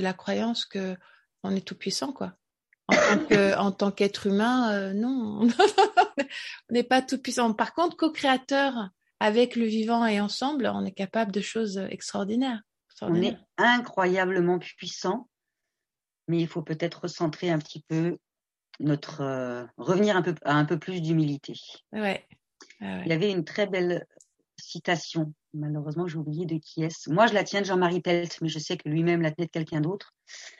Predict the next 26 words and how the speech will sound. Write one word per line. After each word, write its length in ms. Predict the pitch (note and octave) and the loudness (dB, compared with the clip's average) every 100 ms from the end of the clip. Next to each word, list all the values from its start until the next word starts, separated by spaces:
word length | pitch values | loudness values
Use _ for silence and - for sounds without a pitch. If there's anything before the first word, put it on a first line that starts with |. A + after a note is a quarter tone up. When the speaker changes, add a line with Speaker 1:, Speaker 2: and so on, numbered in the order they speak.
| - _ _ _ | -20 _ _ _
Speaker 2:
C'est 760 | - - - - - - F3+ - | -20 -18 -18 -20 -14 -8 -4 4
pas 320 | G#3 G#3 - | 4 4 2
le 140 | - E3 | 0 -4
fait 540 | - G3 F#3+ - E3+ - | 0 0 0 -6 -16 -16
de 340 | D3 - - | -18 -10 -4
protéger 540 | D#3+ - E3+ F#3 E3+ G#3 | -4 -2 -2 -2 0 0
le 100 | F#3 | -2
condor 800 | - F3 E3+ F3 D3 - - - _ _ _ | 0 2 4 4 2 -2 -20 -20 _ _ _
qui 120 | - | -6
va 140 | E3 D#3+ | -2 2
nous 100 | D#3 | 0
sauver. 360 | D3+ D#3 D3 D#3 - - _ _ _ _ _ _ _ _ _ _ _ _ | 0 -4 -2 -4 -8 -18 _ _ _ _ _ _ _ _ _ _ _ _
C'est 160 | - E3+ | -6 0
le 100 | E3+ | 0
fait 220 | E3 F3+ | 0 2
d'apprendre 560 | E3 D#3 - A3 B3 F3+ | 2 2 4 4 6 4
à 80 | |
respecter 540 | D#3 D3+ - - - G#3 | 2 0 -4 -8 -2 0
le 80 | G3+ | 0
condor. 640 | F#3 E3 C3+ A2+ A#2 _ _ _ _ _ _ _ | -2 -2 -2 -6 -10 _ _ _ _ _ _ _
En 60 | - | -2
fait, 160 | G#3 G#3 | 0 0
c'est, 120 | - | -6
c'est 120 | D#3+ | 0
la 100 | F3+ | 2
démarche 840 | E3 A#3 A3 A3 - - - - | 4 4 6 4 4 0 0 -4